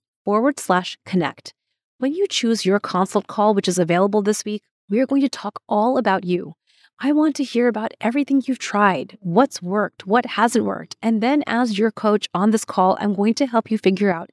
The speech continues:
exactly why. We together in this group are not counting points and calories to hit our ideal weight. I'm going to be talking to you on the sales call about the exact strategies that I teach you,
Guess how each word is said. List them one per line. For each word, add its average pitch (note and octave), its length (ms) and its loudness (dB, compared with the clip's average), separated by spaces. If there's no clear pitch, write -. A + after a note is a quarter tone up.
exactly G3+ 880 -2
why. D#3 320 0
We D4 360 -2
together G3 420 0
in G#3 80 4
this F#3 140 0
group F3 220 -6
are F#3 180 0
not F3+ 260 0
counting A3+ 420 0
points G3+ 380 -2
and G3 140 0
calories F3 500 0
to F3+ 120 -2
hit F3 260 0
our F3+ 160 2
ideal F3 320 0
weight. D#3 280 -6
I'm C4+ 160 0
going D4+ 180 2
to D#4 60 2
be D4 100 4
talking - 320 -2
to - 160 -4
you - 120 -2
on F#3 160 0
the G#3+ 100 2
sales F3+ 340 -4
call - 200 -4
about F3+ 220 2
the - 140 -6
exact E3+ 380 -4
strategies G3+ 760 0
that D#3 100 -4
I C#3+ 140 -4
teach - 300 -4
you, G3+ 240 -2